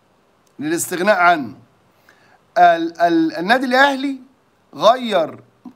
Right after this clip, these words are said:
طريقة مفاوضاته، وبدأ يطلب يوسف البلايلي إعارة بنية البيع، يبقى يروح موسم، يجي موسم للنادي الأهلي، وبعد كده الأهلي عايزه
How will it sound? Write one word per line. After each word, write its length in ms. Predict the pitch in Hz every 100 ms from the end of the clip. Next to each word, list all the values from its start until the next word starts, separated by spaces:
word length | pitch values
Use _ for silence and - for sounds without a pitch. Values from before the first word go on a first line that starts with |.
| -
طريقة 340 | 165 202 185
مفاوضاته، 680 | 190 175 175 165 190 220 277 - _ _ _ _ _ _ _
وبدأ 400 | 147 151 240 233
يطلب 500 | 220 247 262 190 175
يوسف 300 | 214 214 208
البلايلي 640 | 202 170 190 233 233 185 185
إعارة 520 | - 214 247 262 262 - -
بنية 400 | 156 190 214 196
البيع، 500 | 180 151 180 147 101 - _ _ _ _ _ _ _ _ _ _ _ _ -
يبقى 440 | 139 143 147 151
يروح 320 | 151 175 208 160
موسم، 580 | 185 240 240 254 214 - _ _ _ _ -
يجي 200 | 175 180
موسم 360 | 214 220 196
للنادي 260 | 170 190 208
الأهلي، 420 | 208 233 240 269 - _ _ -
وبعد 300 | 156 185 190
كده 120 | 214
الأهلي 240 | 220 208
عايزه 460 | 185 233 233 247